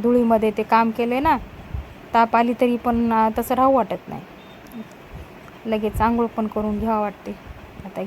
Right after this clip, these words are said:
घेते तशीच करून. अवतार बघा माझा कसा झालाय. चला आता तुम्हाला दाखवते बघा. हे बघा कसं होतं, कसं केलं <laughs> आहे ना. स्वच्छ केल्याने कसं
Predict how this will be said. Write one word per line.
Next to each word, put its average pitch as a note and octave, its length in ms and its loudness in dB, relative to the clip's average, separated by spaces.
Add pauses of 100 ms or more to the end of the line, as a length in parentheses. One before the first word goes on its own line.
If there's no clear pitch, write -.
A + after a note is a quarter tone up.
घेते B3 240 -2
तशीच A3 360 -10
करून. G#3 240 -6 (1120)
अवतार G#3+ 400 2
बघा A#3+ 240 2
माझा G3 240 -2
कसा G#3 340 -4
झालाय. G3 640 -8 (120)
चला F3+ 180 -6 (260)
आता F#3+ 300 -4
तुम्हाला G3+ 440 0 (580)
दाखवते A3 520 0
बघा. F#3 240 -4 (1600)
हे - 60 -12
बघा - 260 -16 (280)
कसं A3+ 200 -2
होतं, A#3 340 -2 (540)
कसं G3+ 200 -6
केलं E3 240 -14 (420)
<laughs> - 1400 -14
आहे A#3+ 280 -2
ना. A3+ 180 0
स्वच्छ A#3+ 320 -2
केल्याने A#3+ 440 2
कसं A#3 340 -2